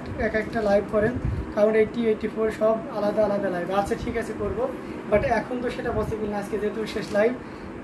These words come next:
তো হচ্ছে, এ, সাথে অবশ্যই সুন্দর একটা দেড় গজের blouse piece থাকবে, amazing color কম্বিনেশনের। এটা খুবই চমৎকার এবং দারুণ করে কাজ করা আছে, total unique এবং uncommon ডিজাইনের উপরে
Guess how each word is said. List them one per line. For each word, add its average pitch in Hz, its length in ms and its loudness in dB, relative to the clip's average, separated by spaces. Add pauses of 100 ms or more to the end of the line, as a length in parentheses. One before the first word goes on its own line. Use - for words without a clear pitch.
(1120)
তো 208 220 8
হচ্ছে, 220 360 4 (140)
এ, 220 180 4
সাথে 214 280 2
অবশ্যই 220 300 4
সুন্দর 220 280 -2
একটা 220 280 2
দেড় 208 180 -2
গজের 202 280 -2
blouse 190 360 0
piece 220 160 -4
থাকবে, 220 280 2
amazing 208 460 -2
color 202 260 2
কম্বিনেশনের। 208 560 2 (480)
এটা 226 160 4
খুবই 240 220 0
চমৎকার 233 460 4
এবং 233 220 4
দারুণ 208 300 2
করে 214 200 4
কাজ 214 120 0 (100)
করা 214 160 2
আছে, 254 280 -2
total 220 320 2
unique 220 320 0
এবং 208 220 -4
uncommon 202 420 -4
ডিজাইনের 202 420 -2
উপরে 202 260 0